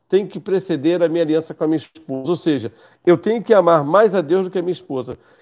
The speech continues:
Quem ama mais a Deus do que a esposa vai permanecer casado. Quem ama mais a Deus do que o esposo vai permanecer casado. Mas por quê? Porque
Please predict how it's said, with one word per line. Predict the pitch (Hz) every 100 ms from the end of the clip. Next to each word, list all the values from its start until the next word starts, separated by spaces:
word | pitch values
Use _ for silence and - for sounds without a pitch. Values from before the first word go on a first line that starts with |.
| _
Quem | - 262 262
ama | 285 269
mais | 220 220 196
a | 185
Deus | 147 165
do | 143
que | 165
a |
esposa | 156 - 190 190
vai | 170 175
permanecer | 185 175 175 165 180
casado. | 185 151 127 113 101 - _ _ _
Quem | - 226 226
ama | 247 254
mais | 202 214 185
a |
Deus | 185 185 185
do |
que | 175 170
o |
esposo | 147 - - 214 196 113 104 _ _
vai | 123 127 196
permanecer | 214 180 160 185 170 135 185 190 - _
casado. | - 185 131 147 120 110 104 _ _ _
Mas | 214 220
por | 370 -
quê? | 247 180 117 - _ _ _
Porque | 180 - - 220 190